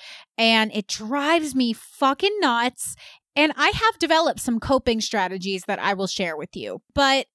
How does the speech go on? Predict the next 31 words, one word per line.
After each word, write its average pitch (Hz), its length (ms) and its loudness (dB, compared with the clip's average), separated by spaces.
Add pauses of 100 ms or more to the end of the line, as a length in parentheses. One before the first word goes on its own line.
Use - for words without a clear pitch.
none 294 460 2
of 339 160 0
this 294 240 2
is 233 180 0
like 226 240 0
a 233 80 0
magic 214 1000 0 (180)
ticket. 247 520 2
None 240 260 -2
of 247 100 0
this 233 380 0
is 214 380 0 (320)
gonna 254 180 4
magically 220 680 0
make 214 300 0
those 190 200 -2
conversations 190 720 -2
disappear, 262 680 0 (340)
but 233 140 -2
they 220 140 4
might 233 400 0
help 220 440 0
you 214 540 2 (220)
cope 226 400 2
in 208 260 -4
those 196 240 -4
situations. - 840 -8
So 214 360 2
here 277 280 4
we 247 160 -2
go. - 300 -10